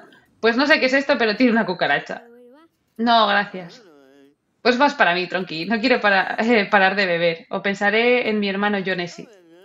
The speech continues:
Las malas palabras me ponen de bajón, ¿sabes? Pero hablamos de un auténtico tocacojones. ¿Crees que debería ser el encargado de, cree que debería ser encargado de este sitio? Si él y ese, ese palo que tiene metido por el,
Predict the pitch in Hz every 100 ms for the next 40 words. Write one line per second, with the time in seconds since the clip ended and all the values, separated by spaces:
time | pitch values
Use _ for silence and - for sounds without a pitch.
0 | 269 _ _ - 190 220 226 202 196 202
1 | 202 202 202 190 175 156 180 170 175 180
2 | 202 - _ _ _ 202 202 220 233 220
3 | 202 214 208 208 190 165 156 160 - 170
4 | 156 - _ _ _ _ _ _ _ 233
5 | 226 262 233 226 220 226 208 208 196 196
6 | 196 190 - 220 226 240 196 208 202 208
7 | 190 190 208 190 - 170 175 165 - 170
8 | 160 _ _ _ - 220 247 240 240 240
9 | 202 - 208 208 226 208 214 196 202 208
10 | 190 202 202 196 185 175 -